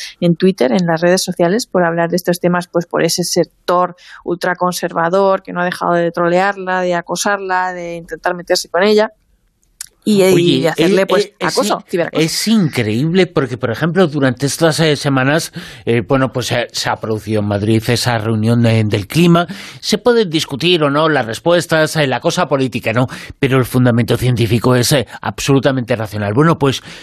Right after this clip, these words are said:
Speaker 2: yo nunca, nunca había recibido tantos, eh, mensajes, tantos insultos, una campaña tan, eh, dura,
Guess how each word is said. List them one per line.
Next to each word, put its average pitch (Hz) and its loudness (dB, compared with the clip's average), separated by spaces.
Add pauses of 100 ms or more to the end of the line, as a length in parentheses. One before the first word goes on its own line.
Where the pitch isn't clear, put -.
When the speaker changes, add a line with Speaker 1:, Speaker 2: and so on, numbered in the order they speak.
(400)
Speaker 2:
yo 135 0 (240)
nunca, 151 2
nunca 196 2
había 139 0
recibido 147 2
tantos, 180 2
eh, 170 4
mensajes, 131 0 (300)
tantos 123 0
insultos, 127 2
una 156 4
campaña 139 0
tan, 147 2
eh, 123 4
dura, 135 2